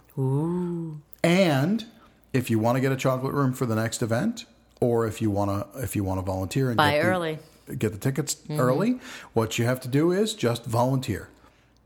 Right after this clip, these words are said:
Speaker 2: You know, all it takes is an hour or two of your time at the event, and you get the great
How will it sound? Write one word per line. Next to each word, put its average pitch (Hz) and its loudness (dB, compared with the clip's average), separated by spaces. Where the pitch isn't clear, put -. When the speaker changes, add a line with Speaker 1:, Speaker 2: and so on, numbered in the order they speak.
Speaker 2:
You 117 -4
know, 107 -2
all 117 0
it 117 -4
takes 123 0
is 110 -2
an 110 -2
hour 120 2
or 123 0
two 135 2
of 123 0
your 127 2
time 151 0
at 143 -6
the 147 2
event, 160 0
and 101 0
you 101 -2
get 131 -2
the 120 -4
great 110 -2